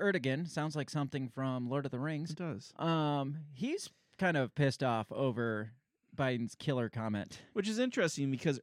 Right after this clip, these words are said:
Speaker 2: Erdogan, uh, he, uh, Turkey doesn't get along with Russia.
Speaker 1: Mm-mm.
Speaker 2: I mean, they, they're, uh, they're constantly at odds with each other.
Speaker 1: So it says, U S President Joe Biden called the Russian president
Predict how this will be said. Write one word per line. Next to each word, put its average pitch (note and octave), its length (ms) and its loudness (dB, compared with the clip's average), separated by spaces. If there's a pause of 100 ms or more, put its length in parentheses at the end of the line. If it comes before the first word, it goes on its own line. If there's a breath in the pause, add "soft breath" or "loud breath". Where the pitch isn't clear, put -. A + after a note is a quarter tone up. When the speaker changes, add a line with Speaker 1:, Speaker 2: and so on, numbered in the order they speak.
Speaker 2:
Erdogan, F3 500 -4
uh, C#3+ 380 2
he, A#3 440 -6
uh, F3+ 280 2 (560)
Turkey A#3 320 -6
doesn't G3+ 200 0
get F#3 100 -2
along G3 220 -4
with A3+ 160 -8
Russia. - 360 -4 (240)
Speaker 1:
Mm-mm. D#3 300 -6 (180)
Speaker 2:
I C3+ 60 -4
mean, D3 120 -2
they, F3+ 120 -2
they're, D#3+ 280 -2 (200)
uh, C3+ 180 -2 (100)
they're E3 140 -4
constantly G3+ 520 -6
at G2 80 -2
odds E2+ 220 -4
with A2 120 -10
each - 160 -12
other. - 220 -12 (680 soft breath)
Speaker 1:
So F3+ 180 2
it F3+ 60 2
says, F3+ 380 2
U G#3+ 120 0
S A3+ 100 -2
President F3+ 400 0
Joe D#3 140 2
Biden D3 280 -2
called E3+ 300 -2
the D3+ 80 -2
Russian D3 320 0
president C3+ 320 0